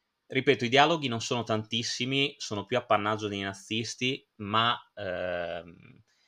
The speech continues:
è tutto molto veloce, molto, molto intenso, quindi è uno spettacolo per gli occhi, ripeto, ed è fatto anche bene dal punto di vista tecnico, perché la regia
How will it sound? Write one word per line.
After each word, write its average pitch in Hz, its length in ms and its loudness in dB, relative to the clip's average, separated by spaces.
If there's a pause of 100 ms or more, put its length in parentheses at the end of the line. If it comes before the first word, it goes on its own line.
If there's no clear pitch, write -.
(600)
è 117 200 0
tutto 147 340 -4
molto 131 300 -2
veloce, 117 520 0
molto, 120 960 0
molto 135 280 -2
intenso, 104 640 0
quindi 123 600 -4
è 117 120 -4
uno 113 160 -2
spettacolo 123 560 0
per 104 180 0
gli 98 60 0
occhi, 95 260 2
ripeto, 107 380 0
ed 110 140 -2
è 123 60 2
fatto 143 340 -2
anche 120 240 -4
bene 120 220 0
dal 120 160 0
punto 110 200 -6
di 120 80 -6
vista 104 240 -4
tecnico, 92 480 -2
perché 101 240 -6
la 107 100 6
regia 117 480 4